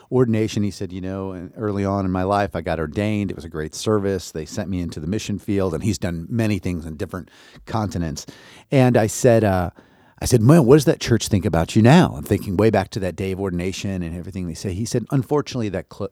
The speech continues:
church closed a couple years later."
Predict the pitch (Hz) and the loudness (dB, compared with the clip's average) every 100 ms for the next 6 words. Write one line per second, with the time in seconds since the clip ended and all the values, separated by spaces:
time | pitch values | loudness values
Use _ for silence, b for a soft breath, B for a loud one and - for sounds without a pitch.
0 | - - 90 - - 202 226 95 80 - | -10 -8 -8 -10 -6 -2 4 4 2 -2
1 | - _ - - - - 85 78 95 92 | -14 _ -18 -18 -14 -10 -8 -6 -2 -2
2 | 73 | -2